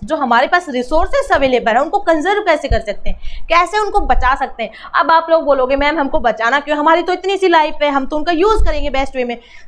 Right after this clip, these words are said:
देखो अपने बारे में नहीं सोचना, जो हमारी आने वाली generation है हमें उनके बारे में भी सोचना है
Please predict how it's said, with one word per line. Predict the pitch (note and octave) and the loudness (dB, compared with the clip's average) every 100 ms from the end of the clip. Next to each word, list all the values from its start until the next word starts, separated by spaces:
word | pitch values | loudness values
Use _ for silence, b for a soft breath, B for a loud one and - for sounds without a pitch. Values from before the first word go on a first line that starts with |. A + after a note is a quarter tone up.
| B3 | -2
देखो | D#4+ C4 - | 2 2 2
अपने | - A4 | 0 2
बारे | G4+ F#4+ | 2 0
में | F#4 | -2
नहीं | F4 | -4
सोचना, | D#4+ C4+ A#3 A3 | -4 -6 -4 -4
जो | G#3+ | -2
हमारी | G#3+ B3+ C4+ D#4 - | 0 2 0 -2 -4
आने | G#3+ A#3 | -4 0
वाली | D#4+ D#4+ | 2 2
generation | D#4+ C#4+ B3 A#3 B3+ | 0 0 0 0 2
है | A3+ | 2
हमें | - C#4+ F#4 | 2 0 -2
उनके | D4 - | -2 0
बारे | E4 C4 A#3+ | 0 0 -2
में | A#3 | -6
भी | |
सोचना | A3+ G3+ - | -6 -8 -8
है | F#3+ | -12